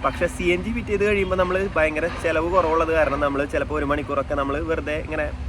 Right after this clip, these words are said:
റണ്ണിങ്ങിൽ, ഏഹ്, വണ്ടി റണ്ണിങ് അല്ലാതെ സ്റ്റേഷനറി ആയിട്ട് സ്റ്റോപ്പ് ചെയ്തിടുമ്പോൾ അവിടെ എ സി ഇട്ട് ഇങ്ങനെ ഇരിക്കും. അപ്പോൾ അങ്ങനെ സംഭവിക്കുന്ന കാര്യങ്ങൾ, അങ്ങനെ സംഭവിക്കുന്ന പല കംപ്ലൈന്റുകളും ഈ സി എൻ ജിയുടെ ചൂട് കൂടുതലാണ്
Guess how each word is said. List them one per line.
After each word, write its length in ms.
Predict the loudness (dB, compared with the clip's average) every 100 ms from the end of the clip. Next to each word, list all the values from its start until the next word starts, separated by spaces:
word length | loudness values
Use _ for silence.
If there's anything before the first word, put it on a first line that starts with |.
| 0
റണ്ണിങ്ങിൽ, 420 | 0 0 -2 -2
ഏഹ്, 420 | 0 2 2 2 -2 -6 -6 -2
വണ്ടി 240 | 0 2 2
റണ്ണിങ് 260 | 2 2 2
അല്ലാതെ 280 | 4 2
സ്റ്റേഷനറി 500 | 0 0 0 0 0
ആയിട്ട് 180 | 0 -2
സ്റ്റോപ്പ് 360 | -2 0 0 0
ചെയ്തിടുമ്പോൾ 480 | -2 -2 0 0 2
അവിടെ 160 | 2 2
എ 280 | 0 -2 -2
സി 120 | -2
ഇട്ട് 140 | -2
ഇങ്ങനെ 180 | -2 -2
ഇരിക്കും. 260 | -2 -2 -4 -4 -6 -6 -8 -8 -8 -6 -2
അപ്പോൾ 220 | 0 0 0 0
അങ്ങനെ 340 | 0 2 0
സംഭവിക്കുന്ന 600 | 2 0 2 2 2 0
കാര്യങ്ങൾ, 440 | 2 2 2 2 2 2
അങ്ങനെ 180 | 0
സംഭവിക്കുന്ന 560 | 0 -2 0 0 0 -2
പല 220 | 0 0
കംപ്ലൈന്റുകളും 840 | 2 0 0 0 0 0 0 0 -2 -8 -10 -10 -6
ഈ 240 | -4 -2 -4
സി 200 | -6 -2 0
എൻ 160 | 0 0
ജിയുടെ 220 | 0 0
ചൂട് 260 | 0 -2
കൂടുതലാണ് 540 | -2 0 2 2 2